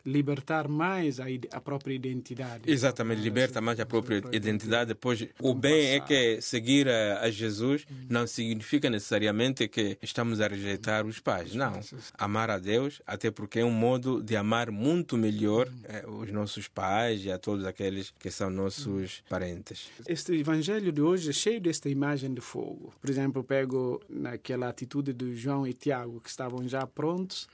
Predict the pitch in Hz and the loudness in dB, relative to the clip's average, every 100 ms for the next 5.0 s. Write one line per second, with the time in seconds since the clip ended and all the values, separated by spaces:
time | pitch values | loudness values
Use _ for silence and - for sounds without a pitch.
0 | - 127 127 139 131 147 - 139 127 143 | -6 -2 0 0 -2 -6 -4 -4 0 2
1 | 143 156 151 - - 143 139 - 190 214 | 4 4 2 -2 -4 -2 -2 -2 0 2
2 | 226 151 - - 156 196 - 160 139 123 | 4 2 -2 -6 -4 -2 -2 0 -2 -4
3 | 107 - - _ - 139 127 - 156 170 | -8 -16 -20 _ -6 -4 -2 -2 0 2
4 | 165 143 - 120 120 147 123 117 131 | 2 0 -4 -6 -2 0 0 -4 -6